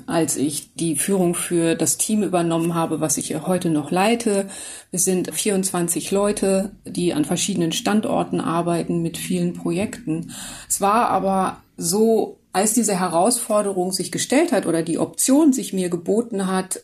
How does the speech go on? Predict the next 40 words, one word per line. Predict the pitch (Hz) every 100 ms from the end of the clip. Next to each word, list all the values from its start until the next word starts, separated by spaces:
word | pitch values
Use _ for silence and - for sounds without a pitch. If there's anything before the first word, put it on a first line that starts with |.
| _
in | 190 190 175
eine | 175 175
größere | 165 185 214 190 180 165
Gestaltungsrolle | 160 - 196 247 262 208 - - 170 170 170
zu | -
gehen, | - 165 180 190 - - - - - - _ _
konnte | - 196
ich | 208 -
auch | 175
nicht | 202 190
Nein | 180 175 180
sagen. | 175 147 147 151 151 -
Es | 175 190
war | 185
dann | 208 190
auch | 185 190
was, | 196 -
was | 190
ich | 190 -
sehr | 180 196
gerne | 185 175 185
machen | 175 175 175 156
wollte. | 147 151 156 156 156 -
Und | 175 175 - 175
dann | 185
Familie | 190 190 202 254 254 233 233 220 -
und | 180 190 196
Beruf | 185 202 254 262
unter | - 190 196 -
einen | - 175 208
Hut | 262
zu | 262
kriegen, | - 226 220 214 220 - - - -
wenn | 185
man | 170
Vollzeit | 170 214 240 226 214 214
arbeitet, | - 185 190 185 190 190
viel | - 214 208
reist | 175 180 202 196 -
und | 170 180 180